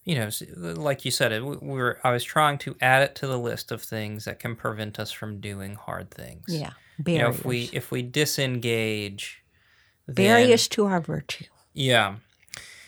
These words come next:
Speaker 1: It's, if we disengage, it's not necessarily that we're less able to do hard things, so much as less hard things are gonna be required of us because we will be isolated.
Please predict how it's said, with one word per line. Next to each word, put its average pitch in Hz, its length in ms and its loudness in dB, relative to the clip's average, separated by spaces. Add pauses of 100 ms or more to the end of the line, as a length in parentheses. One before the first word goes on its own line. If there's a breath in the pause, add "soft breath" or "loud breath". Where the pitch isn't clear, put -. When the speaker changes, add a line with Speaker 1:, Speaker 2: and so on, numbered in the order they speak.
(160 loud breath)
Speaker 1:
It's, - 320 0
if 160 180 -2
we 143 80 2
disengage, 143 880 2
it's 123 200 -2
not 147 260 0
necessarily 127 840 0
that 110 320 0
we're 113 280 -2
less 117 420 -2 (300)
able 127 400 0
to - 160 -8
do 107 320 -6
hard 104 300 -4
things, 104 420 -8
so - 180 -6
much 113 280 -6
as 113 200 -8
less 113 200 -2
hard 117 240 0
things 120 240 -6
are 120 80 -2
gonna 120 240 -2
be 120 180 -6
required 127 600 0
of 110 140 0
us 113 180 -6
because 117 520 -4
we 110 140 -4
will 104 140 -6
be 110 220 -4
isolated. - 600 -6